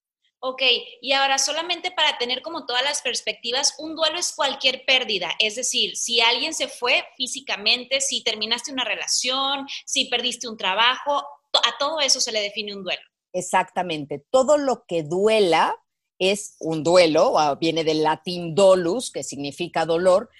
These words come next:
Speaker 2: y puede ser la pérdida de un trabajo, la pérdida de la seguridad, la pérdida de una relación, la pérdida de una mascota, una mudanza, una infidelidad. O sea, de verdad es que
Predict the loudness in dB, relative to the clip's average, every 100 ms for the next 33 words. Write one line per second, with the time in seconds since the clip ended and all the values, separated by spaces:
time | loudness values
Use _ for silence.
0 | -10 -4 0 4 6 6 4 6 6 4
1 | 0 0 2 2 4 2 2 -4 0 2
2 | 4 2 0 -4 -2 -2 0 0 0 -2
3 | -2 -2 -6 -6 -8 -6 -4 0 0 0
4 | -2 -2 -2 -2 -2 -4 -4 -4 -6 -4
5 | -4 -4 -6 -8 -4 -2 0 0 0 -4
6 | -4 -4 -4 -6 -6 -8 -10 -10 -10 -2
7 | 0 0 -2 -4 -4 -8 -8 -10 -4 0
8 | 2 0 -4 -10 -10 -10 -12 -12 -10 -10
9 | -10 -4 0 2 0 -2 _ _ _ 0
10 | 2 4 2 2 2 2 2 0 _ _
11 | _ -4 -4 0 2 2